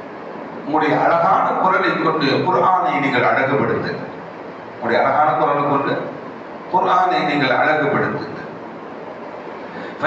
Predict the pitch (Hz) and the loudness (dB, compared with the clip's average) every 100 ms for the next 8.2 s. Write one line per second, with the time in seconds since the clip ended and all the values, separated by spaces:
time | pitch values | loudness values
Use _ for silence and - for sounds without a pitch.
0 | 160 - - - - 180 165 165 - - | 0 2 2 2 2 2 2 2 2 2
1 | - - - - 80 - - - - - | 2 2 2 0 -2 -6 -10 -12 -2 2
2 | - 107 - - - - - - 135 127 | 4 4 4 2 2 0 2 2 2 2
3 | 131 127 135 131 131 185 - 151 147 131 | 4 4 4 2 2 2 2 2 2 4
4 | 127 127 - - - - - - - - | 4 4 2 2 0 0 2 2 0 -4
5 | - - - - - - - - - - | -10 -2 0 2 2 2 2 2 2 2
6 | - - - - - - - - - - | 2 0 -4 -8 0 4 4 4 2 0
7 | - 156 - - - - 160 175 175 - | 0 -2 -4 -6 -6 0 2 4 2 2
8 | - - | 2 2